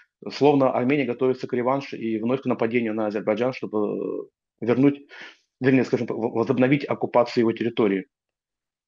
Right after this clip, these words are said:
А, это, это совершенно не вяжется с миролюбивыми заявлениями Вашингтона, который якобы поддерживает мирные переговоры между Баку и Ереваном. Это, это как раз двуличие, м, американских политиков.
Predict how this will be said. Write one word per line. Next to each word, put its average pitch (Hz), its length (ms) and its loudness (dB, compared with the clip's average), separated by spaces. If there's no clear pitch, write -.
А, 110 400 4
это, 131 220 -2
это 135 380 0
совершенно 143 400 2
не 139 120 4
вяжется 113 460 0
с - 260 -12
миролюбивыми 123 680 4
заявлениями 110 400 2
Вашингтона, 120 520 0
который 120 280 -2
якобы 104 420 0
поддерживает 110 540 2
мирные 117 280 0
переговоры 110 500 0
между 104 720 -4
Баку 110 320 -2
и 104 80 0
Ереваном. 113 540 0
Это, 110 220 -8
это - 100 -14
как 139 220 0
раз 120 140 2
двуличие, 127 640 2
м, 110 200 2
американских 113 600 0
политиков. 120 440 -2